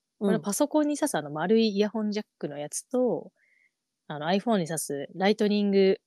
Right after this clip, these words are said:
Speaker 1: うんうん。
Speaker 2: バージョンのやつ。
Speaker 1: あるね。
Speaker 2: 二種類あんだけど、ライトニングはこっち、イヤホンジャックはこっちってね。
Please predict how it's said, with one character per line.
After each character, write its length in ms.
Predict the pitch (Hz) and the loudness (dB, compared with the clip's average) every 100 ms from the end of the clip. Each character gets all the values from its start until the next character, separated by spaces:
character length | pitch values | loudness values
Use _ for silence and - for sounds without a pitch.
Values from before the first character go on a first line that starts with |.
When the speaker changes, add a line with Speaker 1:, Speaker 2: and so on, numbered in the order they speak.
| _ | _
Speaker 1:
う 100 | 254 | -4
ん 180 | 202 165 | -2 -4
う 20 | 143 | -6
ん。 40 | 143 _ - _ _ - | -14 _ -20 _ _ 2
Speaker 2:
バ 120 | 180 | 2
ー 40 | |
ジ 80 | 147 | 0
ョ 20 | |
ン 40 | 139 | -6
の 60 | |
や 60 | 143 | -12
つ。 180 | - - _ _ _ _ | -14 -20 _ _ _ _
Speaker 1:
あ 100 | 185 | -8
る 100 | - | -4
ね。 100 | 156 | 0
Speaker 2:
二 60 | 190 | 2
種 120 | 233 | 2
類 100 | 156 | 0
あ 60 | 143 | -4
ん 60 | |
だ 60 | 139 | -10
け 100 | 160 | -10
ど、 200 | 165 - _ _ _ - | -10 -12 _ _ _ -6
ラ 140 | 190 | -2
イ 80 | 294 | 0
ト 80 | 269 | 0
ニ 140 | 254 | 0
ン 60 | 240 | 0
グ 60 | |
は 80 | 262 | 0
こ 140 | - 156 | -2 -8
っ 40 | |
ち、 240 | - - - _ _ _ | -6 -8 -10 _ _ _
イ 60 | 180 | 0
ヤ 80 | 208 | 2
ホ 80 | |
ン 40 | 226 | 2
ジ 80 | 220 | 0
ャ 20 | |
ッ 20 | |
ク 80 | - | -2
は 80 | 269 | -4
こ 120 | - | -4
っ 40 | - | -6
ち 140 | - | -6
っ 20 | - - | -8 -16
て 60 | |
ね。 160 | 170 | -14